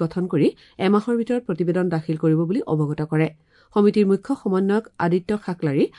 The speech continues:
আৰু এপছুৰ সভাপতি দীপেন বৰুৱাই এই প্ৰতিবেদন সন্দৰ্ভত কিছু পৰামৰ্শ আৰু আপত্তিও দাখিল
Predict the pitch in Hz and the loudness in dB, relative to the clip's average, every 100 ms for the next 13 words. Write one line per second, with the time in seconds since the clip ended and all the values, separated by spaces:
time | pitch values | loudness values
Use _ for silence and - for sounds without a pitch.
0 | - - 208 196 - 247 247 208 196 214 | -14 -2 0 0 -2 -4 -2 -4 -2 -2
1 | 175 175 185 175 151 214 - - _ 202 | -2 -2 0 2 0 -2 -6 -20 _ -2
2 | 214 214 226 220 233 240 - _ 202 190 | 0 0 0 0 0 -2 -8 _ 0 0
3 | 196 214 185 175 175 175 175 190 226 202 | 0 -2 -4 -6 -2 0 0 0 -2 0
4 | 160 170 160 165 156 - | 0 -2 -2 -2 -2 -4